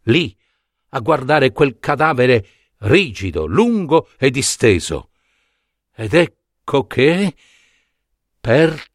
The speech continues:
tutti i demoni, che ero impazzito, mi parve di vedere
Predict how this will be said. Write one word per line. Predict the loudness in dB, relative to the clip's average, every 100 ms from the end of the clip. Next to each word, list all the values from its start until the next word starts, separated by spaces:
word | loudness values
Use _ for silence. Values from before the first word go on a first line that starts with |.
| _
tutti | -2 -2 -2 _ -6 -2
i | 0 -2
demoni, | -2 2 2 2 2 0 -2 _ _ _ _ _ _
che | 2 4 4
ero | 4
impazzito, | 0 -2 -6 -6 -2 0 0 -2 0 0 0 _ _ _ _ _ _ _ _
mi | -2 -2
parve | 0 0 0
di | 2
vedere | 2 4 4 4 0 _